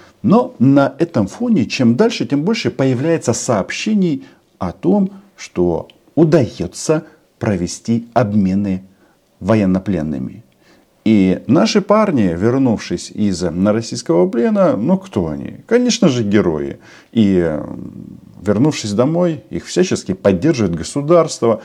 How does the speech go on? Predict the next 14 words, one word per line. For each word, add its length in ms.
журналисты 720
не 80
дают 260
им 140
прохода, 600
спрашивают, 600
что, 360
как, 360
как 240
было. 480
И, 440
м, 840
возникает 520
вопрос 680